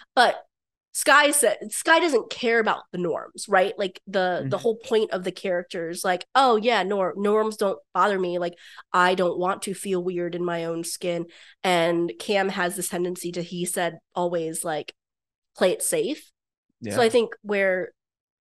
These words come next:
Speaker 1: Sky starts to challenge him a little bit, which is good for him.
Speaker 2: I think it's a good mix.
Speaker 1: I thought it was good. I thought it was sweet. I
Speaker 2: Yeah.
Speaker 1: also, hot take, think that now that Sky's gotten their first kiss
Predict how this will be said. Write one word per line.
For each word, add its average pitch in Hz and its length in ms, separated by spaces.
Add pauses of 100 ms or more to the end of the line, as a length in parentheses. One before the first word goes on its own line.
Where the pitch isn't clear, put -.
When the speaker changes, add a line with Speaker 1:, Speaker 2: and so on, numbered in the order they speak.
Speaker 1:
Sky 233 400
starts 175 300
to 185 60
challenge 180 580
him 233 220
a 277 60
little 170 260
bit, 165 180
which 175 160
is 165 120
good 220 240
for 175 160
him. 170 300 (1080)
Speaker 2:
I 117 100
think 117 320 (100)
it's - 480 (100)
a 123 100
good 120 240
mix. - 500
Speaker 1:
I 302 60
thought 427 140
it 508 40
was 508 140
good. 523 180
I - 20
thought 311 180
it 359 80
was 359 140
sweet. 359 380 (540)
I 269 100
Speaker 2:
Yeah. - 80
Speaker 1:
also, 240 680 (560)
hot 214 260
take, 185 380 (140)
think 214 300 (100)
that 185 320
now 185 280
that 196 200
Sky's 175 560
gotten 180 360
their 175 160
first - 440
kiss - 640